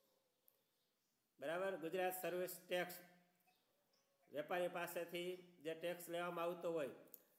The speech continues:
ચાલીસ લાખ સુધીનું turnover કરતા હોય,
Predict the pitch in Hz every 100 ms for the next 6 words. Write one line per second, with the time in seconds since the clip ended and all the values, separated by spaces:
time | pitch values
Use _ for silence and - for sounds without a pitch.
0 | - - 156 180 180 180 170 180 175 160
1 | 170 175 175 170 170 175 175 175 - 190
2 | 208 196 175 147